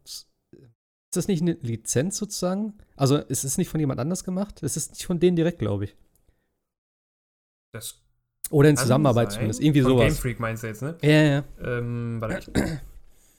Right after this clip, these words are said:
Speaker 2: Es ist ja hier, wir sind ja in einem, einer vernetzten Welt.
Speaker 1: Also ich hab,
Speaker 2: Sicher bin
Speaker 1: ich
Speaker 2: ich
Speaker 1: hab's,
Speaker 2: Kunden raus.
Speaker 1: ich hab's mir tatsächlich runtergeladen so. Ich hab nur geguckt, ob das was vielleicht für meine Freundin sein kann oder so, aber,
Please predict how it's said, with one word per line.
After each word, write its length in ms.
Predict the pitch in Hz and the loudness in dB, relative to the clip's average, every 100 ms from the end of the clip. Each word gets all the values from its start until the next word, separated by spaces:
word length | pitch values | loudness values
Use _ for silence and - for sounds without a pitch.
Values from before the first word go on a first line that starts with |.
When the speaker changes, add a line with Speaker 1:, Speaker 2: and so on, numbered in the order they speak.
| _ 139 | _ -20
Speaker 2:
Es 100 | 135 | -12
ist 80 | |
ja 100 | 160 | -6
hier, 200 | 127 117 | -6 -4
wir 60 | 113 | -4
sind 140 | 131 139 | -6 -6
ja 120 | 120 | -8
in 100 | 120 | -8
einem, 260 | 120 117 120 | -8 -8 -10
einer 240 | - 120 | -10 -10
vernetzten 540 | 113 120 131 - 139 120 | -10 -10 -10 -12 -10 -8
Welt. 360 | 117 156 - _ _ _ _ _ _ _ _ _ _ _ _ - - - - | -8 -10 -14 _ _ _ _ _ _ _ _ _ _ _ _ -20 -20 -14 -4
Speaker 1:
Also 140 | 131 | 0
ich 140 | 156 | 2
hab, 80 | 185 | 2
Speaker 2:
Sicher 320 | - 117 120 | 0 -10 -8
bin 240 | 117 117 123 | -8 -6 -2
Speaker 1:
ich 80 | 120 | 2
Speaker 2:
ich 60 | |
Speaker 1:
hab's, 180 | 165 - | 2 0
Speaker 2:
Kunden 240 | 135 160 | -8 -10
raus. 120 | 127 127 | -8 -4
Speaker 1:
ich 100 | 131 | 0
hab's 160 | 165 - | 0 2
mir 60 | |
tatsächlich 440 | 151 156 165 156 120 | 2 2 2 2 2
runtergeladen 600 | 180 190 160 156 160 160 | 2 2 4 4 4 2
so. 160 | 156 | 2
Ich 140 | 160 139 | 2 0
hab 80 | 147 | 2
nur 100 | 139 | 2
geguckt, 320 | 131 - - | 2 -2 -6
ob 80 | - | -2
das 160 | 123 | 0
was 160 | 127 110 | 0 0
vielleicht 220 | 123 117 | 0 0
für 80 | 110 | -2
meine 140 | 107 | -4
Freundin 280 | - 120 120 | -2 0 2
sein 220 | 110 110 | 2 0
kann 200 | 104 117 | -2 -2
oder 220 | 113 110 | 0 0
so, 160 | 107 110 | 0 -2
aber, 300 | 107 113 101 | -2 -2 -4